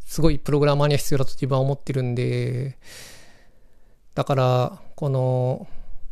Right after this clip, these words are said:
プログラミングが好きとか努力がたくさんできるみたいなのは一旦除外するとしますっていうふうに、このお便りには書いてあるんですけれど、いや、プログラミングが好きでね、努力がたくさんできるはね、がね、ほとんど全てだと思うんですよね。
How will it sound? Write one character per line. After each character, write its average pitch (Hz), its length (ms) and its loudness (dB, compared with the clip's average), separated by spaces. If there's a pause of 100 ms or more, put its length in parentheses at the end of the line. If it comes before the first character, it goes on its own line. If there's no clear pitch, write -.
(600)
プ - 100 -4
ロ 196 120 6
グ 240 40 6
ラ 247 120 8
ミ 247 540 4
ン 233 80 6
グ 220 60 6
が 226 100 8
好 - 100 12
き - 100 6
と - 80 2
か 147 80 6
努 190 100 8
力 220 160 4
が 147 80 6
た 135 120 0
く - 60 -10
さ 180 120 2
ん 180 60 4
で 170 100 4
き 185 60 -2
る 185 80 4
み 160 100 2
た 135 120 2
い 131 40 2
な 127 80 2
の 127 60 2
は 127 40 2
一 120 120 -2
旦 165 180 2
除 156 100 6
外 170 140 8
す - 140 10
る 165 120 8
と 147 120 4
し - 160 0
ま 139 100 6
す - 80 12
っ - 20 12 (200)
て 139 80 4
い 131 120 0
う 131 40 -2
ふ 135 60 -2
う 131 100 -2
に、 120 300 -6 (260)
こ - 100 -6
の 139 100 0
お - 40 0
便 214 180 8
り 147 80 4
に 127 80 4
は 117 80 2
書 147 60 6
い 143 80 6
て 131 60 4
あ - 20 4
る 123 80 0
ん 127 100 0
で 120 60 6
す - 100 12
け - 80 8
れ 127 80 -2
ど、 127 600 0
い 156 80 -2
や、 139 240 2
プ - 80 -8
ロ 190 100 -2
グ 254 80 0
ラ 254 120 8
ミ 294 120 6
ン 302 100 6
グ - 0 -
が 285 160 6
好 - 80 12
き - 140 8
で 233 100 6
ね、 165 160 6
努 190 140 8
力 202 180 4
が 160 80 6
た 135 120 6
く - 80 12
さ - 100 12
ん 175 80 8
で 175 100 2
き 208 80 0
る 190 80 4
は 143 80 2
ね、 135 280 0
が 143 180 2
ね、 131 480 0 (480)
ほ - 120 -4
と 208 140 8
ん 254 40 4
ど 147 100 6
全 220 200 6
て 139 120 0
だ 127 100 2
と 139 80 2
思 135 180 2
う 175 40 4
ん 143 80 4
で 120 80 0
す - 100 -4
よ 123 120 2
ね。 123 420 0